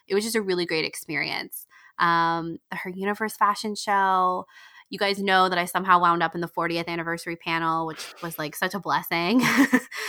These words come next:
Um, hashtag blessed, hashtag really. <laughs> Um, so that's a moment I'll never forget. But I think, well, and also there was the moment, too, when I got my Loth cat. That was a great moment.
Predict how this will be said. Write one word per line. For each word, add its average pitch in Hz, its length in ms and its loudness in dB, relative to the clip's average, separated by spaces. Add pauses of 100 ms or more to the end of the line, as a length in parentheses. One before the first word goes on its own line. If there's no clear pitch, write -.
(240)
Um, 165 600 4 (100)
hashtag 208 420 4
blessed, 185 540 2
hashtag 202 400 4
really. 233 520 6
<laughs> - 60 -4 (920)
Um, 175 520 6
so 202 140 0
that's 190 280 6
a 208 40 -2
moment 190 360 2
I'll 185 80 4
never 180 200 0
forget. 170 500 0 (1400)
But 214 240 0
I 254 120 -4
think, 359 240 -4 (580)
well, 269 220 2
and 262 120 0
also 302 380 2
there 220 100 2
was 214 120 -2
the 220 80 -2
moment, 202 260 0
too, 262 180 -2
when 240 120 0
I 202 40 0
got 190 180 6
my 180 100 -2
Loth 175 340 0
cat. - 360 -4 (160)
That 196 120 6
was 285 100 2
a 233 40 -4
great 170 240 -4
moment. - 420 -12